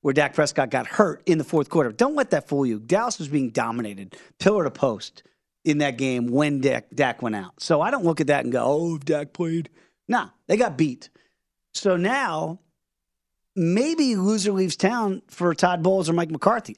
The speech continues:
I don't think Mike McCarthy should be fired if they lose, but there's a chance he does get fired if they lose. So there is some, maybe some hidden pressures on these coaches.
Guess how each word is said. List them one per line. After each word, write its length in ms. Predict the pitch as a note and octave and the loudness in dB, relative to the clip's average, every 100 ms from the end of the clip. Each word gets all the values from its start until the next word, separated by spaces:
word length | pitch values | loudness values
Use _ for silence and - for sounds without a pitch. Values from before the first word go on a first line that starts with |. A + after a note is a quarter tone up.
| - | 0
I 100 | C4+ | 2
don't 160 | D4+ A3 | 2 2
think 380 | F#3+ D#3+ - - _ _ _ _ - | 2 2 -2 -20 _ _ _ _ 0
Mike 200 | D#3 C#3 | 0 2
McCarthy 400 | B2+ E3+ G3 C#3+ | 2 2 4 -2
should 240 | - D#3+ | 0 -2
be 100 | C3 | 0
fired 320 | - C#3 B2+ - | 0 0 0 0
if 160 | E3 - | 0 2
they 140 | C3+ | 0
lose, 360 | A#2+ G3+ D3+ D#3 | 2 2 0 -2
but 220 | - C#4+ | -2 0
there's 180 | F4 A#3 | 0 -2
a 60 | |
chance 300 | D3+ F#3 D#3+ | -2 -2 -2
he 100 | D#3 | -2
does 500 | C3+ B2+ A3+ B3 - _ _ _ - | 0 0 0 -2 -6 _ _ _ -2
get 140 | C#3 | 0
fired 440 | - A#2 G2 F#2 - - | 0 -2 -2 -10 -10 -4
if 140 | C3+ | -4
they 160 | - G#2+ | -2 -4
lose. 400 | G2+ G2 C3+ - _ _ _ - | -4 -8 -10 -10 _ _ _ -4
So 160 | - | 0
there 240 | E3+ A#3+ G#4 | 2 2 2
is 140 | A4 | 0
some, 260 | - C#4 G#3+ - _ _ _ _ - | -2 -4 -4 -10 _ _ _ _ -2
maybe 520 | F3 F#3 A3 A#3+ A3+ | 2 2 0 -2 -4
some 320 | - G3+ D#3+ | -2 -4 0
hidden 260 | E3+ E3+ D#3 | 0 0 2
pressures 400 | F3 E3+ E3+ E3 | 0 2 0 0
on 120 | E3+ | 0
these 140 | E3 | 0
coaches. 500 | - E3+ F3+ A#3+ A3 | 2 0 0 -4 -6